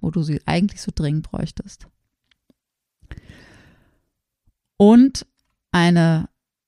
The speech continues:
weitere Sache, auf die ich nur so ein kleines bisschen eingehen möchte, weil es auch ein großes Feld letztendlich ist, aber ich möchte dich so ein bisschen drauf aufmerksam machen, weil ich's grad ehrlich gesagt selber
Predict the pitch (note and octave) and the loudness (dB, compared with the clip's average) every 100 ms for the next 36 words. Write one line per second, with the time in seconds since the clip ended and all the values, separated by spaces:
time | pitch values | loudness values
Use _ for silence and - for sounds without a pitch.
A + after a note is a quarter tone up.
0 | - E3 E3+ F3 G3+ F#3+ F#3 F#3+ - A3 | -12 -2 0 0 0 0 0 -2 0 -2
1 | - F3 - F3+ F3+ F3+ D#3+ E3+ E3 - | -2 -4 -4 -4 0 0 0 -2 -4 -6
2 | - F#3 F#3 G#3+ A#3 - E3+ - E3 - | -4 -2 2 4 4 2 -6 -4 -4 -2
3 | D3 D#3 D3+ D3+ D3 D#3+ - E3+ G3 C4+ | -2 -2 -2 0 0 -2 -2 -2 0 -2
4 | _ _ _ _ _ _ _ - D#3+ D#3 | _ _ _ _ _ _ _ -6 -4 -4
5 | - - D#3+ E3+ D#3+ E3 F3 D#3+ - F3 | -6 -2 0 2 -2 -2 -2 -2 -6 -6
6 | E3+ D#3+ D3+ D3 D#3 D3+ E3 F3+ D#3+ F3 | -4 -6 -6 -4 -4 -4 -6 -4 -2 -2
7 | E3 - D#3+ F#3 E3 F3 G3+ F3+ D#3+ D#3+ | -2 -4 -6 -4 -4 -2 -2 -4 -4 -4
8 | - F#3 D#3+ D#3 D3 C#3+ D3 - E3+ - | -4 -4 -4 -4 -4 -2 -4 -4 -6 -6
9 | _ _ _ _ _ _ _ - F3 E3+ | _ _ _ _ _ _ _ -4 2 2
10 | - - E3+ D#3+ E3+ - D3+ D#3 - D#3+ | 0 -2 -2 -2 -2 -4 -2 -2 -4 -2
11 | F#3+ F#3+ F3 | 0 0 -4